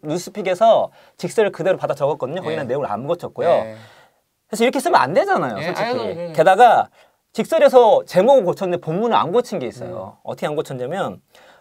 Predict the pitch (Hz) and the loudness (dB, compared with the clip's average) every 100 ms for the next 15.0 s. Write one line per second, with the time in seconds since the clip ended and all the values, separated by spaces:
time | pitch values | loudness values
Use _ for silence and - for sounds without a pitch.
0 | _ 170 180 214 160 151 - 185 170 143 | _ -4 0 4 4 4 -4 -8 -2 -2
1 | 151 147 190 175 151 135 110 131 143 175 | -2 -2 -4 -4 -4 -2 0 -2 -2 -4
2 | 185 175 165 180 117 127 - 156 208 247 | 0 0 0 -4 -4 -4 -6 -6 -6 -8
3 | _ - 277 294 285 285 294 269 180 190 | _ -8 -2 4 4 6 4 2 -4 -6
4 | 180 143 165 131 139 - 147 143 117 104 | -6 -4 -6 -6 -10 -10 -8 -6 -8 -8
5 | 92 92 _ _ _ - 220 233 139 110 | -10 -10 _ _ _ -10 -8 -8 -10 -14
6 | - - _ _ - _ _ _ _ _ | -20 -20 _ _ -20 _ _ _ _ _
7 | _ _ _ _ _ _ _ 196 196 196 | _ _ _ _ _ _ _ -12 -8 -8
8 | 117 110 95 254 262 262 160 151 165 175 | -8 -10 -6 -4 2 2 2 -4 -4 -2
9 | 110 120 151 131 107 139 151 104 - 95 | -2 -4 -8 -8 -8 -6 -8 -10 -16 -18
10 | 92 - 92 82 - - 71 98 101 - | -18 -20 -20 -20 -20 -20 -20 -20 -20 -14
11 | 156 233 254 160 156 330 311 196 110 117 | -10 -8 -8 -8 -10 -10 -6 -4 -4 -4
12 | 151 175 139 104 120 104 185 254 110 107 | -6 -6 -8 -8 -10 -8 -4 -6 -6 -16
13 | 98 92 120 135 - 226 233 214 226 135 | -14 -12 -6 -4 -2 2 2 2 0 -2
14 | 170 170 117 147 - 98 123 208 135 92 | -4 -4 -8 -8 -8 -8 -4 -4 -6 -14